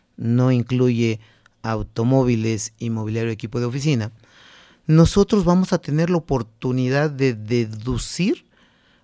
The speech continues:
un ochenta y cuatro por ciento. Recordando las reglas de iva, el iva se acredita en la proporción que la deducción que tengas en renta.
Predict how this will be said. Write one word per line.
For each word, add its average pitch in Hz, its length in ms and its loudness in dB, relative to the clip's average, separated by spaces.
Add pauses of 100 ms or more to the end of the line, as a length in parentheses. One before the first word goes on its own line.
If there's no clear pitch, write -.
(140)
un 170 180 4
ochenta 127 380 0
y 104 40 -2
cuatro 110 320 -4
por 147 180 0
ciento. 226 380 4 (1900)
Recordando 127 680 0
las 135 160 0
reglas 107 380 -2
de 139 120 2
iva, 165 280 0 (520)
el 117 200 0
iva 110 200 0
se 127 120 0
acredita 165 640 4 (220)
en 120 140 2
la 110 180 -2
proporción 110 760 0 (1120)
que 156 240 4
la 120 280 2
deducción 110 720 -2
que 123 140 -2
tengas 98 380 -4
en 156 140 4
renta. 262 380 4